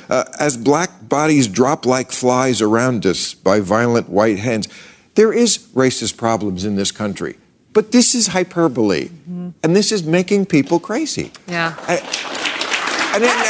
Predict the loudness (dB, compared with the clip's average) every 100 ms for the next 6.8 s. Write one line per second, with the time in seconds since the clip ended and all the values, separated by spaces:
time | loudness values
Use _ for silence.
0 | 0 2 2 4 4 2 2 2 2 0
1 | -2 0 2 2 0 -2 -4 -4 -4 -6
2 | -4 -4 -4 -4 -4 -4 -6 -6 0 2
3 | 2 2 2 0 2 2 4 4 4 4
4 | 0 0 0 0 2 0 0 -2 -2 -4
5 | -4 -8 -6 -6 -6 -6 -4 -4 -4 -6
6 | -6 -8 -4 -4 -2 -2 -4